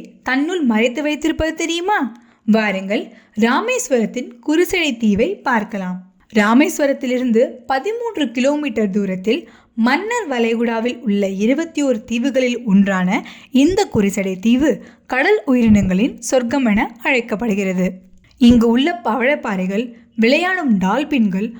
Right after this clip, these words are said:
அரிய கடல் பசுக்கள், மேலும் உலகில் மிக குறைவாக மட்டுமே காணப்படும் பாலனோகிலாசஸ் என்ற உயிரினம், இவை எல்லாமே இந்த தீவை உலக புகழ்பெற்ற இடமாக்கியுள்ளன.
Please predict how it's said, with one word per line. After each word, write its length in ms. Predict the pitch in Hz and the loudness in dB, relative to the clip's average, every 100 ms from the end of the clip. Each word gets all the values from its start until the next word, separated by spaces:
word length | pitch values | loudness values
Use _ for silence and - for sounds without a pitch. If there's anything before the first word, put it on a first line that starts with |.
| - _ - | -20 _ -4
அரிய 340 | 262 349 427 427 | 0 4 4 2
கடல் 300 | 262 254 302 | -2 -2 -2
பசுக்கள், 560 | 233 202 202 185 220 240 - _ | -2 -2 -4 -6 -8 -10 -18 _
மேலும் 560 | 214 220 208 208 311 - - _ | 0 2 2 -2 -6 -12 -20 _
உலகில் 420 | 254 311 359 381 294 | 2 4 4 2 2
மிக 260 | 226 311 | 0 -2
குறைவாக 640 | - 240 233 277 320 339 359 | -12 -4 0 0 0 0 0
மட்டுமே 540 | 226 - 294 320 392 | -2 0 -2 -2 -2
காணப்படும் 720 | - 254 220 190 190 247 - - _ - | -2 0 0 -2 -4 -6 -8 -20 _ -4
பாலனோகிலாசஸ் 1040 | 254 330 359 381 - 262 220 226 226 - - | -2 -2 -4 -8 -2 0 0 -4 -8 -8 -2
என்ற 340 | 220 214 190 | 2 2 0
உயிரினம், 560 | 202 220 208 190 311 - - - | -4 -4 -2 -2 -4 -6 -18 -4
இவை 280 | 233 208 185 | 0 2 2
எல்லாமே 640 | 180 220 285 226 226 - - - - | 0 2 4 2 -2 -4 -12 -16 -2
இந்த 280 | 277 240 214 | 0 2 0
தீவை 640 | - 285 302 311 - _ | -2 -2 0 -2 -4 _
உலக 340 | 262 330 415 440 | -2 0 2 0
புகழ்பெற்ற 640 | 285 262 311 311 302 403 | 0 -2 -2 -4 -4 -2
இடமாக்கியுள்ளன. 840 | 302 254 226 202 214 190 190 185 | 2 4 2 0 -4 -4 -4 -4